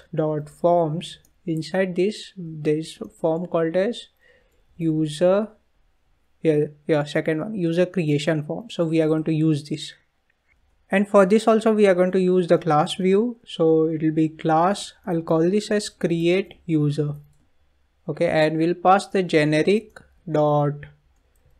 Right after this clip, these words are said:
create view. After successful creation, where we want to, uh, redirect the user to, so that will be specified in success U R L.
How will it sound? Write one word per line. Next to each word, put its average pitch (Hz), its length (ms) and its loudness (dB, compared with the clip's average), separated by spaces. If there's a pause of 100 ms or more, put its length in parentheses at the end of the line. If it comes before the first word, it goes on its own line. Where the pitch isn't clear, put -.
(340)
create 165 340 4
view. 143 360 -2 (1600)
After 170 760 4
successful 180 600 -2
creation, 180 640 0
where 190 200 0
we 185 180 2
want 165 520 -2
to, 170 340 0
uh, 156 280 0
redirect 160 460 2
the 147 100 2
user 147 300 0
to, 160 420 -4
so - 200 -6
that 156 240 -2
will 175 340 0
be 160 320 0
specified 156 600 -2
in 160 160 0
success 165 720 -4 (760)
U 151 220 2
R 147 160 2
L. 175 300 0